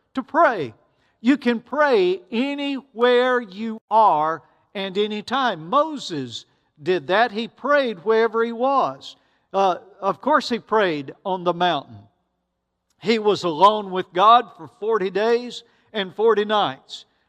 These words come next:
I told the class this morning, uh, that actually he was on the mountain two different times for forty days and forty nights, and he fasted and prayed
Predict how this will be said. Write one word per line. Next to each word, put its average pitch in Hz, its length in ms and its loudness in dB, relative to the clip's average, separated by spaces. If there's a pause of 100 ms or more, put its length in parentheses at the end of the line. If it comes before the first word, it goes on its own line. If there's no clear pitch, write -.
I 160 60 -6
told 190 260 -4
the 151 60 -12
class 180 420 0
this 135 240 -12
morning, 165 400 -8 (320)
uh, 143 160 -4 (300)
that 147 320 -4 (200)
actually 196 520 2
he 196 160 -6
was 175 180 -8
on 208 160 -6
the 170 60 -8
mountain 165 560 -6 (400)
two 247 180 -2
different 214 400 2
times 170 520 -2
for 156 200 -8
forty 196 320 -2
days 165 420 -2
and 151 140 -12
forty 175 300 -6
nights, 180 520 -6 (400)
and 190 220 -6
he 190 160 -4
fasted 180 1000 2
and 165 280 -6
prayed 165 640 -2